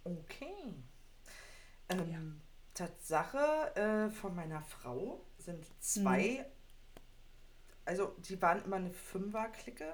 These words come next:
Speaker 1: glaub ich,
Speaker 2: Ja.
Speaker 1: so früh in der Schule. Zwei davon sind nach Amerika ausgewandert und die zwei sind jetzt zu Silvester in Berlin. Und
Speaker 2: Ja.
Speaker 1: wir werden wahrscheinlich, äh, auf eine Hausparty gehen.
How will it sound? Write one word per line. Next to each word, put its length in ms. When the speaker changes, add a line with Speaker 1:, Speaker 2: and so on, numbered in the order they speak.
Speaker 1:
glaub 320
ich, 300
Speaker 2:
Ja. 280
Speaker 1:
so 200
früh 240
in 60
der 80
Schule. 360
Zwei 220
davon 320
sind 120
nach 120
Amerika 480
ausgewandert 680
und 280
die 200
zwei 540
sind 320
jetzt 360
zu 100
Silvester 680
in 200
Berlin. 460
Und 560
Speaker 2:
Ja. 120
Speaker 1:
wir 160
werden 360
wahrscheinlich, 1000
äh, 400
auf 160
eine 240
Hausparty 640
gehen. 280